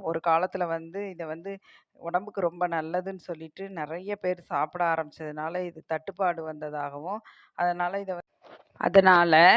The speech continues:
இதை வந்து அரச குடும்பத்தவர்கள் மட்டும் சாப்பிட்டதாக ஒரு தகவல் இருக்கு. நான் இப்ப வந்து இருநூத்தம்பது கிராம் வந்து அரிசி எடுத்து நல்லா கழுவிட்டு ஊற வைக்க போறேன். ஒரு மூணு, நாலு மணி நேரம் நல்லா இந்த அரிசி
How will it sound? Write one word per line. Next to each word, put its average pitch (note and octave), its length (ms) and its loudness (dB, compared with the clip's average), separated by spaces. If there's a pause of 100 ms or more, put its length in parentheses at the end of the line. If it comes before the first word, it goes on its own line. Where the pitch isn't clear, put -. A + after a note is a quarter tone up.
(440)
இதை F#3+ 220 2
வந்து F#3 360 -2 (120)
அரச G#3 500 2
குடும்பத்தவர்கள் F3 840 -2
மட்டும் E3 460 -6
சாப்பிட்டதாக E3 600 -4 (160)
ஒரு F3+ 220 -4
தகவல் E3 440 -8
இருக்கு. D3+ 300 -16 (600)
நான் F#3+ 200 -8
இப்ப F#3 180 -10
வந்து F3 300 -8 (100)
இருநூத்தம்பது F3+ 680 -8
கிராம் F#3 300 -6
வந்து F3 360 -8
அரிசி E3+ 440 -8
எடுத்து D#3+ 400 -12
நல்லா F3 420 -8
கழுவிட்டு F3 720 -10 (480)
ஊற G3+ 240 -2
வைக்க E3+ 240 -6
போறேன். F3 360 -12
ஒரு F3+ 240 -6 (280)
மூணு, E3+ 360 -10
நாலு D3+ 300 -8
மணி C#3+ 240 -12
நேரம் E3 340 -12
நல்லா D#3+ 320 -10
இந்த E3+ 180 -10
அரிசி D3 340 -10